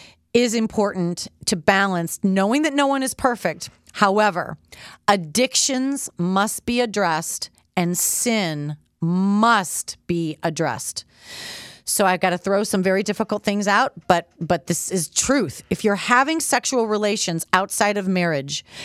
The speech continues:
you know one thing about your partner. That person is willing to have sex with someone that he or she is not married to. And that person knows one thing about you. You are willing to have sex with somebody that you are not married to. How do you know that that is going to change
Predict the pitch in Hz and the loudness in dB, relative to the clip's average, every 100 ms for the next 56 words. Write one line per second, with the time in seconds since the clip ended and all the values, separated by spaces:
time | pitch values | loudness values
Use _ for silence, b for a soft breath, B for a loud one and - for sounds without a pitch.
0 | B 180 208 269 277 247 208 185 180 202 | B 0 2 2 2 2 0 0 4 4
1 | 208 254 - 226 214 202 185 180 175 180 | 4 -4 0 0 2 -2 0 0 0 -2
2 | 170 180 - 143 147 - _ B B 190 | 0 -2 0 -6 -6 -14 _ B B 4
3 | 220 - 247 - 226 202 202 208 208 202 | 4 2 0 2 -2 0 0 2 2 0
4 | 170 208 202 - 202 208 196 202 190 175 | 0 -2 -2 -4 -2 0 2 2 0 0
5 | 208 202 - 202 190 180 - 180 175 156 | -2 0 -2 -2 -2 -2 -2 -2 -2 -2
6 | 160 135 147 B B B B - 214 220 | -4 -4 -8 B B B B 2 2 4
7 | 226 254 - 262 214 220 208 208 196 196 | 6 4 4 0 2 0 0 0 0 0
8 | 202 208 202 202 208 226 269 156 143 _ | 0 0 2 2 2 0 0 -2 -6 _
9 | 196 185 233 285 247 208 196 190 185 180 | -2 2 4 4 2 2 2 0 0 0
10 | 196 - 190 - 185 185 185 196 196 190 | -2 -2 -2 0 0 2 0 0 -2 0
11 | 277 254 175 180 160 156 160 156 147 156 | 0 0 -2 -2 -2 -2 -2 -2 -4 -4
12 | 127 135 B B B - - 214 277 320 | -4 -8 B B B -4 2 2 2 0
13 | 339 262 202 208 208 185 185 175 - 214 | 2 2 2 0 -2 0 0 0 -2 -6
14 | - 180 185 190 - - 175 143 147 185 | -2 -2 -2 -4 -6 -4 -2 -4 -4 -6
15 | 220 - | -6 -8